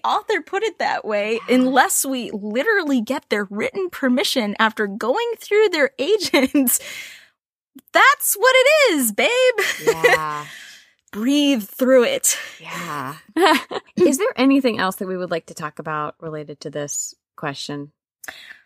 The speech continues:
Speaker 1: I would say, when in doubt, speak out. If something happens that you are personally uncomfortable with,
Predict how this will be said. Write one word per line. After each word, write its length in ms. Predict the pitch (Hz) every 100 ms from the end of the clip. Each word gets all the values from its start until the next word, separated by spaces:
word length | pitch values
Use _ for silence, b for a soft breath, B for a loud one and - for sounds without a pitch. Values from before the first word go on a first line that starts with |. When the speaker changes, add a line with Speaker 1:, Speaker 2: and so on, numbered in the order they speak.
| _ -
Speaker 1:
I 100 | 254
would 140 | 311
say, 260 | - 302 285
when 240 | 226 240
in 140 | 262
doubt, 400 | 233 220 226 254 _ _ _
speak 340 | - - 262 277
out. 260 | 233 160 - _ _ _ _ _ _ _ _ _ _ -
If 140 | 202
something 320 | 247 247 262
happens 720 | 247 220 - 226 226 220 - - -
that 340 | 214 202 170
you 260 | 185 208 240
are 100 | 196
personally 720 | - 220 220 240 226 226 220
uncomfortable 720 | 214 202 - 220 - 240 226
with, 340 | 220 220 -